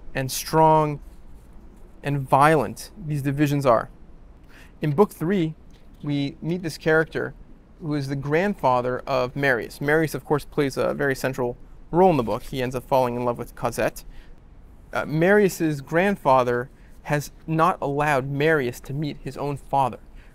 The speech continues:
which is obviously, uh, to us and within the world of the book, of course, an act of really real cruelty to his grandson and to his son. His son is not allowed to meet his grandson, meaning,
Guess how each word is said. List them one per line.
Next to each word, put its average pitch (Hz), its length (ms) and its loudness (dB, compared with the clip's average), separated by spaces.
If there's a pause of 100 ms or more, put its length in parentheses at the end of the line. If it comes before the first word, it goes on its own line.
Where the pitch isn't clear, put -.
(320)
which 147 200 -6
is 135 140 -6
obviously, 135 800 2 (100)
uh, 120 380 -6 (120)
to - 100 -2
us 135 260 6
and 123 260 -6 (160)
within 135 260 -6
the 123 60 -2
world 135 240 2
of 117 120 -4
the 113 60 -8
book, 151 240 6
of 120 120 -6
course, 131 320 2
an 117 80 -2
act 131 240 -2
of 139 160 -8
really 151 460 -2 (100)
real 165 280 2
cruelty 143 520 -4 (360)
to 143 200 -2
his 127 400 -4 (320)
grandson 147 340 -2 (460)
and 139 200 -2
to - 100 -10
his 101 120 -10
son. 131 240 2
His 139 160 -10
son 165 180 -2
is 139 100 -4
not 151 160 2
allowed 135 280 2
to 127 60 -12
meet 147 380 -4 (640)
his 131 280 -8 (920)
grandson, 147 480 0 (640)
meaning, 139 420 -2